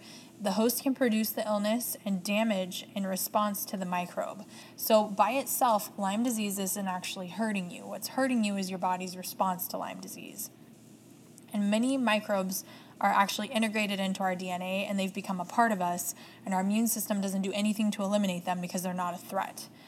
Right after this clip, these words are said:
Um, and like I talked about before, syphilis is the first stealth microbe. Um, that's where after your initial infection, like, forty years later, you can be diagnosed with dementia,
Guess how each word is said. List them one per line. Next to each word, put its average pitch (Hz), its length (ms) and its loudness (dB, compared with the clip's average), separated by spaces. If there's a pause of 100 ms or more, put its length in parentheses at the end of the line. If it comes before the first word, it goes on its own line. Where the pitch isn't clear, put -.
(300)
Um, 202 200 2
and 202 80 4
like 208 180 4
I 247 60 4
talked 226 260 4
about 214 160 6
before, 202 380 0
syphilis 196 640 -2 (120)
is 190 220 -4
the 208 80 -2
first 196 340 -2
stealth 196 300 -2
microbe. 180 560 -4 (400)
Um, 185 300 0
that's 190 280 4
where 196 180 2
after 190 340 2
your 185 200 0
initial 185 360 -2
infection, 190 560 0
like, 175 180 -4
forty 233 300 2
years 233 320 2
later, 214 340 2
you 180 160 -2
can 196 160 0
be 190 140 2
diagnosed 180 460 2
with 180 120 -6
dementia, 185 640 2